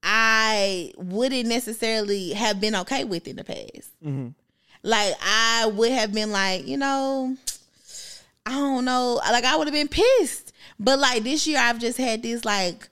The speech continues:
Speaker 1: un-, I can't even explain it. Like, this un-, like, just godly level of ease and joy and
Speaker 2: Mm-hmm.
Speaker 1: just, like, nothing can shake me. And I remember, um, you was here for one of the situations that happened, right?
Speaker 2: Well, you know,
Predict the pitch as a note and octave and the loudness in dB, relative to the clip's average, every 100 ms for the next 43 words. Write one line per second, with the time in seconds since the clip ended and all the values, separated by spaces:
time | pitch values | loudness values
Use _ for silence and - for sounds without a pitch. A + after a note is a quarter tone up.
0 | _ _ _ _ - A#3+ C4+ C4+ B3 A#3 | _ _ _ _ -4 0 2 2 0 0
1 | A3+ A3 - _ _ _ _ _ _ _ | -2 -6 -14 _ _ _ _ _ _ _
2 | - C#4 C4+ D4+ C#4+ C4 G#3 F3+ - A3 | -8 -6 -2 -2 0 0 -2 -4 -6 -4
3 | A3 A#3+ G3+ F3 F3+ A3 A3+ - A3+ A3+ | -2 0 0 0 0 -2 -8 -6 -4 -4
4 | - - G3+ G3 G3 A#3+ F#3 F3 G3 A#3 | -6 -2 -2 0 0 -2 -4 -8 -4 0
5 | A#3 G3 A#3 G3+ G3 G3+ G3+ F3+ F3+ F3 | 0 0 -4 -2 0 0 0 2 2 2
6 | E3 - _ _ _ G3 A3+ A3 G3 E3 | 0 -8 _ _ _ -6 -2 -2 -2 -4
7 | D#3 E3 D3+ D3+ E3+ G3 G3+ E3 C#3+ C#3 | -6 -6 -6 -4 0 4 6 6 4 0
8 | D3+ E3 C#3 F3 F3 F#3 E3 D#3+ - - | -4 -4 -2 -2 -2 0 0 0 -8 -16
9 | - G3 A3+ C4 C4+ A3+ - F#3+ F#3 G#3+ | -4 2 2 2 -2 -4 -2 -2 -2 -2
10 | F#3+ - F#3 G#2+ - - _ - _ G3+ | -2 -6 -12 -12 -16 -18 _ -20 _ -2
11 | A3 G3+ F#3 - A#3+ B3+ A3+ A3+ D4+ C4 | 0 0 0 2 4 4 2 2 2 4
12 | B3 B3 C#4 - _ - G3+ A3 G#3+ G#3+ | 4 4 0 -10 _ -6 0 2 2 6
13 | A4 B4 A4+ G#4 A#3+ F#3 G3 C4 C4 C4 | 8 8 4 4 4 2 0 2 2 2
14 | B3 C4 B3+ A#3+ A#3+ A#3 G#3 G3+ A3 - | 0 -4 -4 -4 -4 -6 -4 -2 -2 -4
15 | F3 D#3 G#3 A3 F#3+ E3+ F3+ G3 | -6 -2 -2 -2 -6 -8 -8 -8